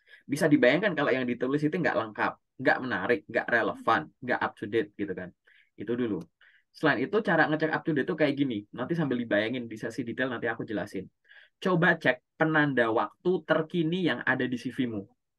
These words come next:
Di C V itu kan pasti ada pengalaman yang kamu tulis kapan sampai kapan, atau kapan gitu kan, gitu.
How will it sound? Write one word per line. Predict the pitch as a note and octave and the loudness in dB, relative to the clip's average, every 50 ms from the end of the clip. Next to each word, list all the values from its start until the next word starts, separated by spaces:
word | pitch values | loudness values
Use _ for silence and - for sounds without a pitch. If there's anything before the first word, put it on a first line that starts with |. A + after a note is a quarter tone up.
| _ _ _ _ _ G#3+ G#3+ - - - - - - _ | _ _ _ _ _ -20 -20 -20 -20 -20 -20 -20 -12 _
Di | - C#3 C#3+ | 2 2 4
C | - E3 D#3+ | 4 4 2
V | D3+ - E3+ D#3 D#3 | 2 4 2 2 2
itu | G3 | 0
kan | - A3 G#3+ G3 | 0 0 0 0
pasti | F#3+ F3 - - G#3 | -2 -2 -2 0 2
ada | - - C3 D3 D#3 D3+ | 2 4 4 4 2 4
pengalaman | - D#3 D3+ C#3+ C#3+ C#3 D3 F3 E3+ | 2 0 2 2 2 2 2 0 0
yang | D3+ C3 C#3+ | -2 -2 -4
kamu | - C#3 C#3 C#3+ - | -6 -6 -6 -6 -2
tulis | C#3 C#3 D#3 E3+ D#3+ - _ _ _ _ _ _ - | 2 4 4 4 2 -2 _ _ _ _ _ _ -4
kapan | - A2 G#2+ - - B2 C3 C3+ C3+ D3 | -2 -2 -2 0 2 4 4 4 2 0
sampai | D3 C3 G#2+ G2+ G2+ G#2+ | -6 -6 -6 -2 -2 -2
kapan, | G2+ G2 G2 - - B2 B2 A#2+ A2 G2+ F#2+ - - | -2 -2 -4 -2 2 2 4 4 4 2 -2 -8 -8
atau | G#2+ G#2 - A#2 - | -8 -4 -4 -4 -4
kapan | - F#2+ F2+ - - B2+ B2+ A2+ G#2 | -2 -4 -2 4 6 6 6 6 2
gitu | G#2 G#2+ A2 | -4 -4 -2
kan, | G2+ G2+ F#2+ - - - - - | -2 -4 -4 -8 -10 -18 -18 -16
gitu. | G2+ - G#2 G#2 | -16 -14 -14 -16